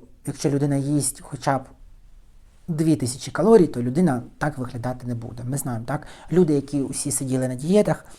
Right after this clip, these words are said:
ми всі знаємо, що таке калорії, що таке дефіцит, що таке профіцит, ми розуміємо, як це працює.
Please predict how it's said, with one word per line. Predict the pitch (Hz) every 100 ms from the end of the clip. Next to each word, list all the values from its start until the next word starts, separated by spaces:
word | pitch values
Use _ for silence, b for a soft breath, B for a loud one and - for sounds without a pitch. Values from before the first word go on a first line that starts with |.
| B -
ми | 151
всі | 175 143
знаємо, | 123 151 160 147
що | - 143 143 143 B B B B
таке | - 147
калорії, | 151 139 165 185 170 160 - - - - - - - -
що | - -
таке | 147 143
дефіцит, | 131 - - 190 185
що | -
таке | 123 127
профіцит, | 127 120 120 - 196 190
ми | 143
розуміємо, | 131 123 143 165
як | 147 -
це | 135
працює. | 123 123 - 185 170